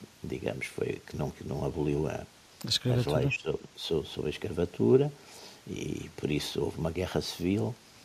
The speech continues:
Speaker 1: o Sul perdeu e o Sul ficou até muito, quer dizer, até exatamente esta época, o Sul era o grande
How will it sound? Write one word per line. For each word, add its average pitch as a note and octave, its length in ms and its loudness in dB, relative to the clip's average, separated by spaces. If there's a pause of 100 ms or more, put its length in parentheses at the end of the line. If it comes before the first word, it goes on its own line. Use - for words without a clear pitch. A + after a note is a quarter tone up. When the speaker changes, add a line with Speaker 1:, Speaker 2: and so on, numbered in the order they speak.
(240)
Speaker 1:
o - 40 -14
Sul E2 240 0
perdeu F2 480 4
e G2 60 4
o - 20 2
Sul G2 220 0
ficou G2+ 600 2 (320)
até - 200 -2
muito, - 540 -10
quer E2+ 100 -4
dizer, A#3+ 160 2
até - 200 -2
exatamente - 560 0
esta - 180 -4
época, - 320 -4 (560)
o - 80 0
Sul E2 360 4
era E2+ 200 2
o E2+ 60 2
grande E2 320 4